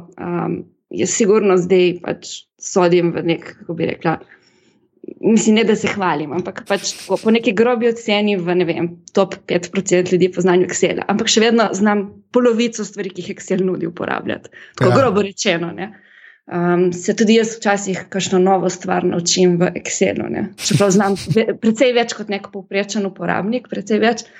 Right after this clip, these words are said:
Speaker 1: še vedno ne znam vsega. In tudi to, tako da te čisto razumem, ko nekaj novega odkriješ, da Excel še nekaj drugega omogoča,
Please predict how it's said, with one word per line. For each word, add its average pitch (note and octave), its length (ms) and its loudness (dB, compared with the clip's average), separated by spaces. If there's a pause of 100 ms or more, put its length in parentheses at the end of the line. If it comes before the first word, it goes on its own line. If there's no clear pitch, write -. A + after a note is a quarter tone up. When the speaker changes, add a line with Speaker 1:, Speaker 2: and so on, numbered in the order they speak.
(160)
Speaker 1:
še - 200 0
vedno A3 240 4
ne G3+ 120 2
znam F#3+ 220 2
vsega. F3 360 -2
In F3 80 -6
tudi F3 300 0
to, F#3+ 240 -2
tako - 220 0
da F#3+ 100 4
te F#3+ 100 -6
čisto G#3+ 260 0
razumem, F#3+ 380 4
ko F3+ 100 -6
nekaj G3+ 260 0
novega F#3 280 2
odkriješ, F3 480 -4
da - 120 -12
Excel E3+ 420 -2
še - 200 2
nekaj F#3 320 2
drugega F#3+ 360 2
omogoča, G3 680 0